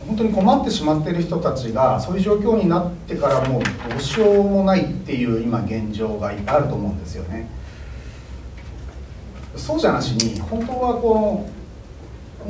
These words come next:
もっとこう、ひ-、一人一人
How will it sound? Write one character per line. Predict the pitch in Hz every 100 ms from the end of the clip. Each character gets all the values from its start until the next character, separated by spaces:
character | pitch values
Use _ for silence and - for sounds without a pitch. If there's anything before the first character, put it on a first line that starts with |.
| 233
も |
っ | -
と |
こ | 101 - - - - - - - - - - - - -
う、 |
ひ-、 | 131 - -
一 | -
人 | 175 170
一 |
人 | -